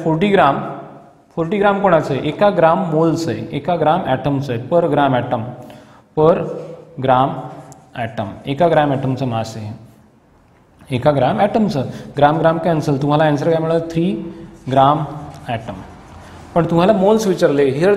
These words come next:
three gram atoms equivalent to, हे equivalent आहे कशाला? मोल्सला. Equivalent to three moles of argon, three moles of argon. इथं answer three moles of argon येतं,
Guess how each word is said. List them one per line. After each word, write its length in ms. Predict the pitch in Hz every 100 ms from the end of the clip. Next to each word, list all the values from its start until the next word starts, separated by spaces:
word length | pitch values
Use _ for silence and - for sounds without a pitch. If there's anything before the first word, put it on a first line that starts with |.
| 202
three 160 | 185 190
gram 260 | 185 190 185
atoms 420 | 170 220 185 196 - - -
equivalent 600 | 175 185 185 170 180 170
to, 100 | 143
हे 200 | 131 170
equivalent 480 | 170 180 180 196 202
आहे 80 | 170
कशाला? 300 | 160 175 170 - - - - -
मोल्सला. 560 | 147 170 165 - 135 - - -
Equivalent 440 | 151 160 160 160
to 80 | 160
three 320 | 160 160 170 190 - - - -
moles 420 | 139 147 160 156 143
of 240 | 139 -
argon, 360 | 123 117 117 107 - - - - _ -
three 140 | 127 123
moles 240 | 120 120
of 160 | 131 214 - - - - 135
argon. 420 | 127 131 127 127 135 - -
इथं 200 | 147 139
answer 340 | 160 151 147 175
three 240 | 160 160 160
moles 240 | 151 139 165
of 80 | 147
argon 220 | 127 127
येतं, 180 | 127 -